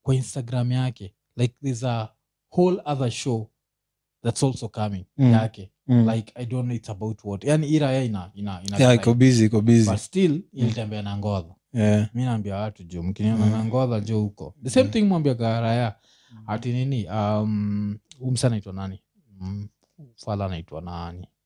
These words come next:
Speaker 1: Um, Pastor Ng'ang'a.
Speaker 2: Mm.
Speaker 1: Kiama kuniandika job, as long as ananichota vizuri,
Speaker 2: Mm.
Speaker 1: atakuwa pale, mnaniona nimeshikwa kichwa na, na, naanguka, jo.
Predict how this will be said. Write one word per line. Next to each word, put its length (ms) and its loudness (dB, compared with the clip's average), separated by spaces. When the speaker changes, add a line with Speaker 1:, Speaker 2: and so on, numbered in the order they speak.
Speaker 1:
Um, 360 -12
Pastor 720 -6
Ng'ang'a. 400 -8
Speaker 2:
Mm. 200 2
Speaker 1:
Kiama 260 -2
kuniandika 440 -2
job, 240 -6
as 140 -14
long 140 -8
as 80 -4
ananichota 440 -8
vizuri, 480 -8
Speaker 2:
Mm. 140 2
Speaker 1:
atakuwa 400 -8
pale, 280 -8
mnaniona 420 -8
nimeshikwa 460 -6
kichwa 300 -4
na, 320 -6
na, 460 -14
naanguka, 600 -8
jo. 180 -14